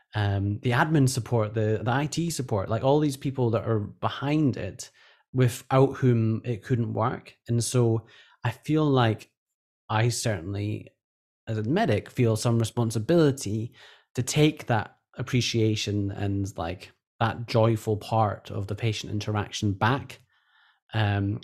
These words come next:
and I don't know, like, if you have ideas about how, how to, to make that, like, I guess it's, like, making sure that everybody appreciates how important they are to the patient's journey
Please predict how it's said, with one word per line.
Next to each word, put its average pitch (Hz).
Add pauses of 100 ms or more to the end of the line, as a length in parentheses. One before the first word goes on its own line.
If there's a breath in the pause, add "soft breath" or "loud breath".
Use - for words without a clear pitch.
and 127
I 135
don't 160
know, 117
like, 107
if 107
you 113
have 110
ideas 104
about 107
how, 107
how 107
to, 104
to -
make 110
that, 98
like, 101
I 117
guess 113
it's, -
like, - (640 soft breath)
making 117
sure 110
that 101
everybody 101 (240)
appreciates 110
how 107
important 101
they 101
are 98 (420)
to -
the 104
patient's -
journey 117